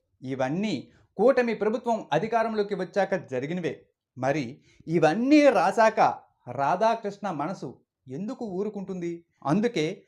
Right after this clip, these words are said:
గత ప్రభుత్వ కాలంలోని ఒక సంఘటన జరిగిందని కూడా రాసేశాడు. రెండు వేల ఇరవై మూడు ఫిబ్రవరిలో షాపింగ్ కాంప్లెక్స్ వద్ద ఓ వ్యక్తి మద్యం తాగుతూ,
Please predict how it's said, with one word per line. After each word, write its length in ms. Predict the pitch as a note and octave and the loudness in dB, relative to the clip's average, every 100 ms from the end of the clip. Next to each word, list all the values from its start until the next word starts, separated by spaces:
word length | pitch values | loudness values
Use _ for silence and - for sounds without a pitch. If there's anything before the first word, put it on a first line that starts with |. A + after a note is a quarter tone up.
| _ - B2+ | _ -4 2
గత 140 | G3+ | 4
ప్రభుత్వ 540 | B3+ B3+ A3 B3 C#4 B3+ | 4 2 -2 0 2 2
కాలంలోని 640 | B3+ G#3+ A3+ A3 G#3+ C#3+ - _ | 6 4 4 -2 -2 -4 -10 _
ఒక 240 | A#2+ D3+ F#3 | -4 -2 -2
సంఘటన 460 | F#3+ G3+ A#3 A#3 | -2 0 -2 -2
జరిగిందని 440 | G3+ G3+ G#3 G#3+ G#3 | -6 -6 -4 -6 -4
కూడా 380 | F#3+ F3+ F3+ F3 _ - | 0 2 2 -2 _ -12
రాసేశాడు. 600 | A2+ C3+ C#3+ E3+ F3 C#3+ C3+ _ _ _ - | -4 -2 -2 -2 0 -2 -4 _ _ _ 4
రెండు 300 | D3 G3+ G#3 | 4 8 6
వేల 140 | G#3 | 8
ఇరవై 400 | G3 C#3+ G3 G#3+ | 4 2 2 2
మూడు 440 | G#3+ G3+ F#3+ G3 - - | 0 0 0 -2 -8 -8
ఫిబ్రవరిలో 640 | F#3 G#3 A#3+ A#3 G#3+ B2 - _ - | -2 2 2 4 2 -2 -6 _ 4
షాపింగ్ 340 | G3 G#3 A#3+ | 4 4 -2
కాంప్లెక్స్ 400 | A3+ A3 A#3 A#3 | -2 0 -2 -2
వద్ద 320 | G#3+ G3 E3+ - - _ D3+ | -4 2 2 0 -12 _ 0
ఓ 140 | G3 | 2
వ్యక్తి 580 | D3 E3+ E3+ A3+ B2 - - | 2 -2 -2 -4 -4 -10 -20
మద్యం 520 | B2 C3+ C3+ B2 F#3+ | -4 -2 -2 -2 -4
తాగుతూ, 520 | G3+ F3+ D#3+ D#3 C3+ | 0 0 0 -2 -10